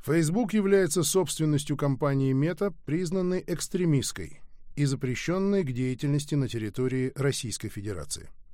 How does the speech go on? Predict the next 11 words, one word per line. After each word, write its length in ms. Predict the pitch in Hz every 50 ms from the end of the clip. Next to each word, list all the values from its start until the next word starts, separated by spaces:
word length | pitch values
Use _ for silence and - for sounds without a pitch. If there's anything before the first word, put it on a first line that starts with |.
| - - - - - - - - - - - - - - - - - - - - -
Небольшой 420 | 104 104 127 139 131 - 233 220
куполообразный 760 | - 220 202 - 180 175 160 147 143 165 175 170 147 156 151
шатер 440 | 147 - 143 131 147 160 160 160 147
из 140 | 127 - -
козьих 500 | - 151 160 151 127 127 135 123 - -
и 80 | 127
муфлоньих 680 | 120 117 120 104 - - 123 135 139 131 127 123 120 110
шкур, 420 | - - - - 147 147 151 139 - - - - - - _ _ _ _ _ _
окрашенных 680 | - 95 - 110 127 131 120 - 127 123 123 123 - -
красноватой 720 | - 113 107 - - 117 117 117 120 117 110 - 120 113 - -
охрой, 460 | 123 131 120 - - 107 107 98 87